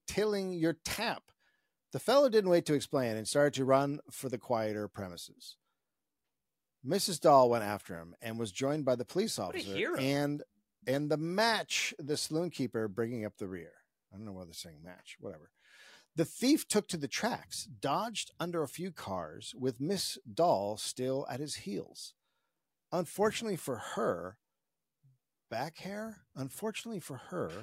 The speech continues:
Speaker 2: <laughs>
Speaker 1: comma, her back hair, all her own,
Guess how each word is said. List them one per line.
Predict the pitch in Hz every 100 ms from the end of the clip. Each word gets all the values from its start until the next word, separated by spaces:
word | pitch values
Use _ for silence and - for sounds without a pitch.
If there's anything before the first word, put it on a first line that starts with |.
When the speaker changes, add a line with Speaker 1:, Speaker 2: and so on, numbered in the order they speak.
| 156 147 110 _ _
Speaker 2:
<laughs> | _ _ _
Speaker 1:
comma, | - 208 165 98
her | 92 143
back | 175 202 196
hair, | 98 80 95 127 _ - _ _ _ _ -
all | 135 175
her | 196 220 -
own, | 131 95 90 123